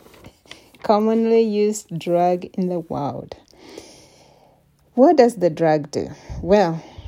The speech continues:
in, in short, it's called angiotensin receptor blocker, or A R B. A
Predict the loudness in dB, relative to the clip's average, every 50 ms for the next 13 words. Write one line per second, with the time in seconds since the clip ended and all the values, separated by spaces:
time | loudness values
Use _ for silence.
0 | -20 -20 -20 _ _ -2 0 0 0 0 0 -2 -4 -2 -2 0 0 0 -2 -2
1 | 0 0 2 2 0 -2 -4 -6 -10 -16 -18 -20 -20 _ _ _ _ _ -2 -2
2 | -2 -2 -2 -6 -16 -16 0 2 4 4 6 4 4 4 2 0 -4 -12 -18 _
3 | _ _ _ _ _ _ _ _ -8 -4 -4 -2 -4 -4 -4 -4 -2 -2 -4 -6
4 | _ -12 -8 -6 -4 -4 -4 -6 -6 -4 -2 0 0 -2 -4 -6 _ _ _ _
5 | _ -4 -2 -2 -2 -2 -6 -8 -4 -2 -2 -2 -2 -4 -8 _ -6 -4 -4 -4
6 | -6 -12 _ _ -16 -14 -4 0 4 4 4 4 2 -4 -8 -10 -10 -12 -18 _
7 | _ _ _ _ -20 -20 _ _ _ _ -4 -2 0 2 2 0 0 -4 -4 -2
8 | 2 2 4 4 2 0 -2 -4 -6 -4 -2 -2 -2 -4 -4 -6 -4 -2 -2 -2
9 | -2 -4 -8 -16 -20 _ _ _ _ _ _ _ 0 2 2 0